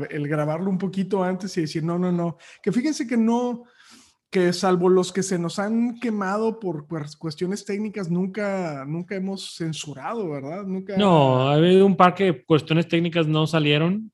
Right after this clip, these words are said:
Speaker 2: este,
Speaker 1: Ajá.
Speaker 2: pero no, así que tú digas, este, eh, censurado, sí, no, tampoco, pero, pero no, la verdad es que ya estamos en un, necesitamos agarrar ya ritmo, porque
Speaker 1: Sí, no, no,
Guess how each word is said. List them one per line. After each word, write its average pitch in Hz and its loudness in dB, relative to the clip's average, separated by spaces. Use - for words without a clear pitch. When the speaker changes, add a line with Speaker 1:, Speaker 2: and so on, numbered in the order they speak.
Speaker 2:
este, 127 -2
Speaker 1:
Ajá. - -20
Speaker 2:
pero 123 2
no, 123 2
así 107 -6
que 147 -8
tú - -8
digas, 131 0
este, 120 -8
eh, - -20
censurado, 123 -4
sí, 143 -8
no, 117 -10
tampoco, - -18
pero, 123 -6
pero 147 6
no, 180 8
la 147 8
verdad 139 6
es - -12
que 175 2
ya 175 6
estamos 165 0
en 156 4
un, 156 2
necesitamos 147 0
agarrar 139 2
ya 127 0
ritmo, 120 -4
porque 120 -4
Speaker 1:
Sí, 117 -6
no, - -8
no, 120 -8